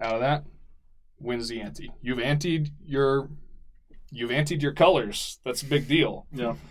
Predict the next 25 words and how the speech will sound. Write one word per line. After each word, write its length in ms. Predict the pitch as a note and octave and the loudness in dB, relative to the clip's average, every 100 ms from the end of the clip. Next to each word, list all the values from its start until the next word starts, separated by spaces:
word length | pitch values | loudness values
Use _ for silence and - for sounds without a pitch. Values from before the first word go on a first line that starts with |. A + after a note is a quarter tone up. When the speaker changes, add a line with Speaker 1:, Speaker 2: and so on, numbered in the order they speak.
| - - - | -20 -20 -6
Speaker 1:
But 100 | B2 | 0
he's 200 | C3+ D3+ | 4 6
anteed 340 | D3+ D3+ D#3 C#3 | 6 4 2 2
a 40 | |
pretty 340 | - - D#3 C#3+ | -2 -2 -2 0
sick 300 | - - C3 | 0 0 4
rifle. 540 | B2 A2+ - - - - - | 2 2 -6 -10 -10 -10 -4
There'd 280 | C3+ A#2 - | -2 -2 4
probably 320 | C#3 B2+ B2+ | 4 6 0
be, 460 | A#2+ A#2 A2 G#2+ G#2+ - - - | -2 -4 -4 -6 -8 -16 -20 -18
phew, 360 | - C3+ A2+ G#2 - - | -12 -8 -6 -8 -10 -8
I 100 | A#2+ | -4
don't 100 | A2 | -4
know. 200 | G2 F#2+ - - - - - | -6 -10 -14 -18 -20 -20 -20
Speaker 2:
Spence. 580 | - - A2+ G#2 - - - - - - | -20 -10 -10 -10 -14 -18 -20 -20 -8 0
Speaker 1:
It, 260 | C3+ B2+ - | 2 2 4
it'd 160 | D#3 D3 | 4 6
be 60 | |
expensive. 640 | D3+ - C3 - - - - - - - - - | 2 0 -2 -2 -8 -10 -14 -16 -16 -18 -12 0
It'd 160 | D#3 | 2
be 60 | D3+ | 4
Speaker 2:
Okay. 80 | D3 | 2
Speaker 1:
Spence. 520 | - G#2+ - - - - - - - | 0 -4 -2 -4 -4 -10 -20 -20 0
So, 280 | D#4 C#4+ - - - - - - | 2 2 0 -20 -20 -20 -20 0
uh, 480 | - B2 A2+ G#2+ G2+ | 6 6 6 0 -4